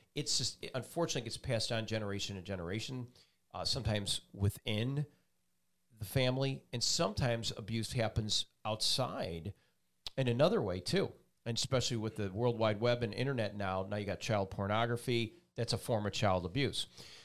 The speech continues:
So we're dealing, would it be safe to say, in this day and age, this just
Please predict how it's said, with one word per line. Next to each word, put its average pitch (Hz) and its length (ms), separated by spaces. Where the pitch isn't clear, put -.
So - 160
we're 131 160
dealing, 147 560
would 131 100
it 127 40
be 127 100
safe 143 240
to 123 80
say, 117 540
in 110 120
this 113 180
day 120 160
and 120 100
age, 117 260
this 117 180
just - 380